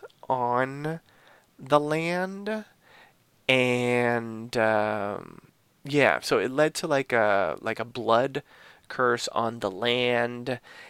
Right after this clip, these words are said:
and, and that's why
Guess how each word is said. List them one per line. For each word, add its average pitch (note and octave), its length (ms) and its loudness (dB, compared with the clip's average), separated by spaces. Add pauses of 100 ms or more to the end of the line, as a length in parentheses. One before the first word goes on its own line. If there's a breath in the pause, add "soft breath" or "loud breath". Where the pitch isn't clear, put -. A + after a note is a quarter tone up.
(200 loud breath)
and, G#2+ 720 -4
and B2 200 -6
that's - 600 0
why C#3 1080 2